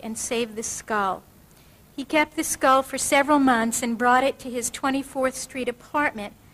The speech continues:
when he moved there. He reported that the police never found the skull. He left his grandmother's home because he wanted to live on his own and because once his grandmother had commented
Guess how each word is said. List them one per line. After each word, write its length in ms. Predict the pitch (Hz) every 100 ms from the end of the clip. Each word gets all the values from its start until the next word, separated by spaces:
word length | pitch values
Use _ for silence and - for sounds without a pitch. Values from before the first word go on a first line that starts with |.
| _ _
when 160 | 247 233
he 120 | 254
moved 380 | 247 254 233 214
there. 320 | 196 175 - _ _ _ - - - _ - _ -
He 120 | 302
reported 480 | 277 285 330 294 262
that 140 | 277
the 100 | 277
police 520 | 262 294 277 285 285 294
never 300 | 262 254 262
found 380 | 269 233 233
the 40 | 226
skull. 600 | - - 254 208 190 180 - - - - - _ _ _ _ - -
He 80 | 269
left 320 | 277 302 -
his 120 | 302
grandmother's 680 | - 277 285 294 277 262 -
home 340 | 226 214 220 - - - - -
because 300 | 262 285 262
he 100 | 262
wanted 320 | 262 269 277
to 100 | 302
live 220 | 262 269
on 100 | 285
his 180 | 285 262
own 300 | 254 233 240
and 160 | 240 233
because 300 | 240 247 226
once 300 | 269 302 -
his 120 | 277
grandmother 560 | 254 254 247 247 247 247
had 220 | 254 -
commented 760 | - 294 285 247 226 233 220